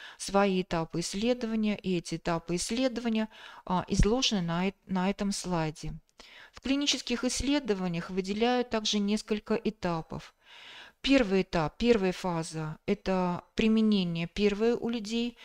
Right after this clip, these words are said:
смотрится переносимость, смотрится дозирование препаратов. Вторая фаза — титрование дозы, эффективность оценивается, действие по механизму действия, переносимость, наличие побочных эффектов. А более,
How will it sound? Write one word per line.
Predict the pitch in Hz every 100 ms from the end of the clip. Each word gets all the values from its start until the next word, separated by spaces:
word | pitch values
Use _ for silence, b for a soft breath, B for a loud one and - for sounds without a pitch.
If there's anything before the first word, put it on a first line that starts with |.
| B -
смотрится | - 214 196 170 -
переносимость, | 170 175 170 165 - - 240 254 240
смотрится | - 190 180 160 - 165
дозирование | 170 165 160 220 254 233 226
препаратов. | 214 214 208 208 202 190 - - B B B B B
Вторая | - 240 254 233 185 170
фаза — | - 170 165 160 170
титрование | 202 175 165 165 202 233 240
дозы, | 220 226 220 208 214 B B B
эффективность | 208 - - - 214 240 240 -
оценивается, | 214 - 233 214 196 196 - 214
действие | 185 196 - 190
по | - 190
механизму | 185 190 190 185 185 180
действия, | 175 175 175 - 170 170 B B B
переносимость, | - 202 180 185 - 240 247 -
наличие | 190 170 165 -
побочных | - 170 165 165 - 170
эффектов. | 175 - 240 247 - - B B B B -
А | 180 175 175 -
более, | 185 208 214 196 180 175 170